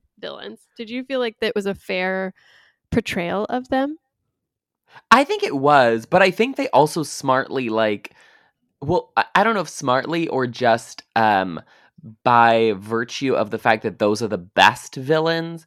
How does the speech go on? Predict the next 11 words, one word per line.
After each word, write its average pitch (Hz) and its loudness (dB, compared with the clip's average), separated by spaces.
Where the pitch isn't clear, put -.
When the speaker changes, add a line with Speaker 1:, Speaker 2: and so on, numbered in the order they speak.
Speaker 1:
Yeah. 190 0
Speaker 2:
like, 87 -8
gave 117 0
them 117 0
the 107 -6
biggest 110 -2
parts. - -4
The 135 -2
villain 156 -2
from, 127 -2
uh, 107 -8